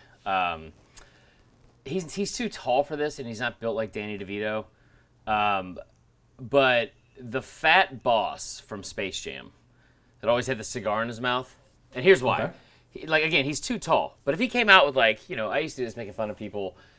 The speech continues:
Speaker 1: um, like, but, like, if you, like, put just, like, your knees inside of your, like, the soles of your shoes and just kinda, like, you know, waddle around so you look like you're shorter, do that. But here's why. Because that guy always had a cigar in his hand, right, and was kind of an a-hole. My favorite clip of Mullen ever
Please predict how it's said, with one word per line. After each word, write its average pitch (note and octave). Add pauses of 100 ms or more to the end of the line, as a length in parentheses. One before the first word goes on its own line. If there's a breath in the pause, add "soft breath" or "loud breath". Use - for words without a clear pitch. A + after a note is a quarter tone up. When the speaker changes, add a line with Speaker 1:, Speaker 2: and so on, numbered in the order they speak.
(220 soft breath)
Speaker 1:
um, F#2+ (460)
like, G#2+
but, A2+
like, A#2+
if C3
you, C#3+
like, A#2
put C#3+
just, C3
like, C3+
your A#2+
knees C3
inside A#2
of F#2+
your, F#2 (200)
like, F#2+
the F#2+
soles G#2+
of F2+
your F2+
shoes D#2
and F2+
just -
kinda, F2+
like, E2
you G2
know, D2+
waddle E2
around F2+
so F#2+
you F2+
look F2+
like F#2
you're E2+
shorter, A#2+ (420 soft breath)
do F#3+
that. C#3+ (300 soft breath)
But C#3+
here's F3
why. C3
Because C3
that A3
guy A#3+
always E3
had E3
a D3
cigar G2
in C#3+
his D#3+
hand, G3+ (240)
right, E3+
and B2
was A#2
kind C3+
of A#2
an G#2
a-hole. F3 (640 soft breath)
My E3+
favorite A3
clip F3+
of A#2+
Mullen C3+
ever E2+